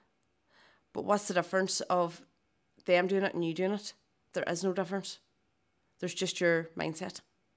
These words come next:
There's just your mindset. You're letting yourself, you're letting yourself hold yourself back. But we don't do that now. So from today, I don't want you to do it. I want you to realise at what stage you're at.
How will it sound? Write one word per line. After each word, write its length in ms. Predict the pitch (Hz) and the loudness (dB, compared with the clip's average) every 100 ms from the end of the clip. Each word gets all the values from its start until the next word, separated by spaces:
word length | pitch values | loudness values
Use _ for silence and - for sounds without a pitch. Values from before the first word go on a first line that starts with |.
| _ - | _ -12
There's 120 | 170 | -8
just 200 | 190 - | -6 -2
your 100 | 180 | 2
mindset. 420 | 160 160 180 170 | 2 0 -2 0
You're 260 | 180 175 - - | 2 0 -2 -4
letting 240 | 170 - | -2 -2
yourself, 480 | 175 - 170 170 - | 0 2 2 0 -4
you're 280 | 190 190 180 - - | 0 0 -2 -8 0
letting 280 | 175 - 220 | 2 4 4
yourself 340 | 180 185 170 | 4 4 2
hold 260 | - 175 170 | 2 -4 -2
yourself 300 | 170 165 - | 0 0 0
back. 280 | 170 170 - - - - | -4 -4 -10 -14 -14 2
But 140 | 214 | 6
we 80 | 202 | 8
don't 200 | 233 233 | 8 8
do 140 | 190 | 6
that 180 | 185 190 | 6 6
now. 120 | 196 | 4
So 160 | 180 196 | 2 0
from 180 | 202 190 | -2 -2
today, 480 | - 196 214 254 - _ _ _ - - - | 2 4 6 4 0 _ _ _ -20 -8 0
I 100 | 190 | 6
don't 200 | 220 - | 6 6
want 200 | 180 180 | 2 0
you 80 | |
to 60 | 175 | -4
do 180 | 170 165 | 0 0
it. 180 | 190 - - - - | 0 -6 -14 -16 -4
I 120 | 190 | 2
want 220 | 196 202 | 2 2
you 60 | 202 | -2
to 160 | 196 | -2
realise 460 | 180 180 185 190 196 | 0 2 2 2 0
at 140 | - | 0
what 160 | 202 214 | 2 2
stage 280 | - 175 170 | 2 0 0
you're 140 | 180 | 2
at. 340 | 165 226 - | 4 4 2